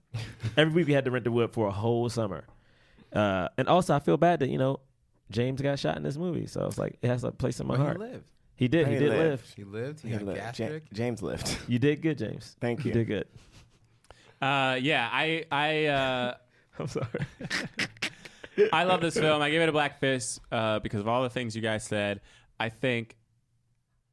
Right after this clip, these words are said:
Speaker 1: overall it was a movie that,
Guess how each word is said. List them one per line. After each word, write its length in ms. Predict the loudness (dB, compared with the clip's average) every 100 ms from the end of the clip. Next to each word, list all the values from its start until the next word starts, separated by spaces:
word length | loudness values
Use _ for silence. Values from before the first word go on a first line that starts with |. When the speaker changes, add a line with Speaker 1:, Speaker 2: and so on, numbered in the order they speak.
| _ 2
Speaker 1:
overall 840 | 2 4 4 4 4 2 0 -4 -2
it 140 | 0
was 260 | 2 0 -2
a 260 | -4 -2 -2
movie 920 | -2 0 0 -2 -2 -2 -2 -4 -10 -18 -8
that, 420 | -4 -2 -4 -6